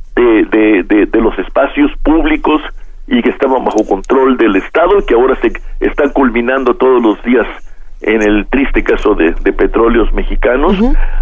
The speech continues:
Speaker 1: la no, eh, realización de una reforma fiscal redistributiva y el mantenimiento de una política social que en todo caso ha funcionado como un paliativo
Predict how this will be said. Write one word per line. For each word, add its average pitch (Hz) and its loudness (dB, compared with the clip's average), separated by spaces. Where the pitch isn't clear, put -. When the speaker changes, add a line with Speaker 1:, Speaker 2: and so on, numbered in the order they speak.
Speaker 1:
la 135 2
no, 185 2
eh, 131 4
realización 123 0
de 139 2
una 135 0
reforma 110 0
fiscal 107 -2
redistributiva 107 0
y 143 0
el 156 4
mantenimiento 147 2
de 175 4
una 185 0
política 156 2
social 156 2
que 156 2
en 120 0
todo 170 0
caso 151 -2
ha 135 0
funcionado 151 0
como 123 0
un 170 0
paliativo 156 0